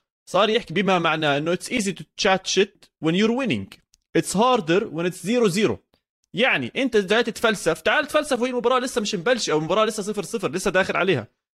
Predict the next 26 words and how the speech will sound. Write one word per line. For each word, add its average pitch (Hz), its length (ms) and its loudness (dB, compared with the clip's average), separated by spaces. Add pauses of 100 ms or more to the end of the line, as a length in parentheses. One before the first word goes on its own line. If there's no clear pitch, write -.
(100)
مش 202 120 -2
تجيني 233 300 -2 (100)
آخر 214 180 -2
المباراة 170 640 2 (200)
وأنت 160 220 0
فايز 156 520 4
أو 135 140 0
أنت 165 120 -2
متقدم 139 540 -2
أو 131 60 0
إشي 147 120 -6
زي 135 100 -8
هيك 151 100 -8
تقعد 123 180 -2
تتفلسف 117 460 -4
وتحكي. 117 340 -10
فبالعكس 180 540 0
أنا 208 140 2
مع 147 260 0
هذا 156 120 0
الحكي، 139 360 -4 (300)
وما 226 180 2
ننسى 247 280 0
إنه 165 140 -2
صلاح 220 380 0
حاليًا 202 580 0